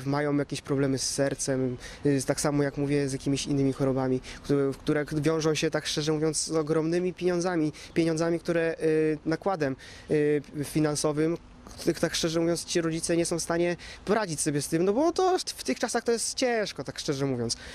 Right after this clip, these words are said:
I, y, my staramy się zawsze jakąś cegiełkę, y, dopomóc tym, tym osobom i w, k-, każdy sposób, jaki tylko to jest możliwy dla biegacza, dla chodzącego, dla uprawiającego sport,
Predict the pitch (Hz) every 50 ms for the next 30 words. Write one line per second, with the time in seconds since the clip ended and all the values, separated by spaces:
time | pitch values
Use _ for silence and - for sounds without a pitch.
0 | - - - - - - - - - 196 202 202 185 180 165 175 180 185 220 -
1 | - - 208 202 202 208 202 - 208 196 180 202 214 - - 208 202 202 196 -
2 | - 185 190 196 185 - 196 190 190 190 - - 170 170 170 170 165 180 - 208
3 | 196 185 180 170 - - 180 156 - 185 175 175 165 - - 175 165 175 175 170
4 | 175 - 170 165 160 160 156 156 156 156 151 151 - - - 160 147 - - -
5 | - - - - - - 208 208 180 170 170 - - 185 - - 151 160 151 -
6 | 156 160 - - 156 160 151 - 165 165 156 - 165 156 147 165 156 147 143 165
7 | 151 156 139 147 143 143 143 151 160 160 - 160 151 147 151 147 - - 165 160
8 | 147 156 151 - 165 156 151 156 147 156 151 147 160 156 156 147 156 151 147 -
9 | - 160 165 -